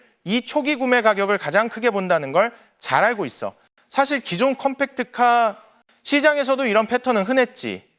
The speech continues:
보험비는 조금 높아도 차량 가격이 싸면 잘 팔리는 건 똑같으니까. 그리고 십오점구구 공 달러라는 예상 가격은요, 단순한 마케팅용 숫자가 아니야. 무수히 많은 계산된 단순화 결정들이 모여서 만든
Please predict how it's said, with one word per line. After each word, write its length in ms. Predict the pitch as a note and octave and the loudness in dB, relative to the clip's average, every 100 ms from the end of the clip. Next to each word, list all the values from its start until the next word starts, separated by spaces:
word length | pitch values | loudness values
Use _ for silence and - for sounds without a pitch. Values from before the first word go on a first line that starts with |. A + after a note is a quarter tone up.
| - | -4
보험비는 460 | D#3 A3+ A#3+ C4+ | 0 2 2 -2
조금 380 | B3 E3+ A#3+ B3+ | -2 -2 0 0
높아도 580 | C3+ - A3 E3+ B2+ B2 - _ | -2 0 0 0 -6 -6 -14 _
차량 280 | - C4 C4+ | -2 2 2
가격이 320 | B3 A3 G#3 | 2 2 -2
싸면 300 | G3+ A3+ A#3 | 0 2 0
잘 200 | - C3+ | -2 -4
팔리는 360 | D3+ G#3+ G3+ F3 | 0 -2 0 -2
건 140 | C#3+ | -4
똑같으니까. 840 | C#3 G#3+ B3 A#3+ F#3 A#2 - G2 - _ _ _ | -4 -2 -2 -2 -6 -6 -4 -4 -4 _ _ _
그리고 260 | - A#3+ C4+ | -2 0 2
십오점구구 680 | B3+ D4 D4+ D4 C#4 B3+ B3+ | 0 -2 0 0 0 -2 -2
공 320 | - F#3 A#3+ | 0 0 2
달러라는 560 | C#4 C4 B3+ A#3+ A3+ D#3+ | 2 4 4 2 0 -2
예상 300 | C#3+ G#3+ G3+ | 0 0 -2
가격은요, 640 | - C3+ D#3+ A#2 D3+ A2+ - _ _ _ | -4 -2 -4 -2 0 -2 -4 _ _ _
단순한 440 | - G3+ B3+ C#4+ A3+ | 0 0 2 0 2
마케팅용 680 | D3 F#3+ C4+ - C4 B3+ A3+ | 2 2 -4 -4 -2 -2 -2
숫자가 460 | C4 - C4 A3+ | -6 -2 0 2
아니야. 320 | B2 C#3+ A2 - _ _ _ _ _ | 0 0 -4 -6 _ _ _ _ _
무수히 420 | E3+ A#3+ D4+ D4 | -4 0 0 2
많은 380 | A#3 A#3 A3+ D#3+ | 2 2 -2 -2
계산된 800 | D3+ G3+ B3 A#3+ A3+ A#3+ A#3+ | 0 2 2 0 0 0 -2
단순화 520 | G#3+ D3 G#3 A3 A#3+ A3+ | -4 -2 -2 -2 0 0
결정들이 640 | D#3+ F3 - G#3 G3 G#3 | -2 -4 -2 -2 -2 -2
모여서 380 | D3+ F3 G3 G3 | -2 0 0 0
만든 420 | C#3 D#3+ A3 B3 | -2 0 -2 -2